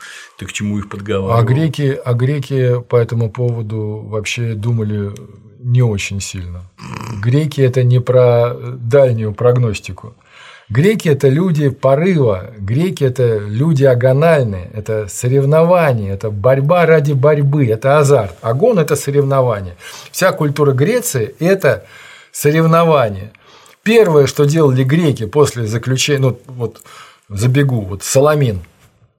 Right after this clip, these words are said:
Speaker 2: Афины сожжены в первый раз.
Speaker 1: Мгм.
Speaker 2: Сражение, так сказать, выиграно. Что делают греки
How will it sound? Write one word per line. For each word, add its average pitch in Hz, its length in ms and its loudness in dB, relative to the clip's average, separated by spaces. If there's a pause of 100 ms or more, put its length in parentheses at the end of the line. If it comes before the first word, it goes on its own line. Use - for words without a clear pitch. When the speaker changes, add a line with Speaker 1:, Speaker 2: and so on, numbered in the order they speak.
(1080)
Speaker 2:
Афины 139 760 2 (560)
сожжены 139 680 2
в 98 140 -8
первый 135 380 4
раз. 101 360 -2 (140)
Speaker 1:
Мгм. 101 340 -8 (3250)
Speaker 2:
Сражение, 123 1080 0
так 104 180 -12
сказать, - 260 -10
выиграно. 120 720 0 (1700)
Что - 260 0
делают 135 420 2
греки 135 520 -2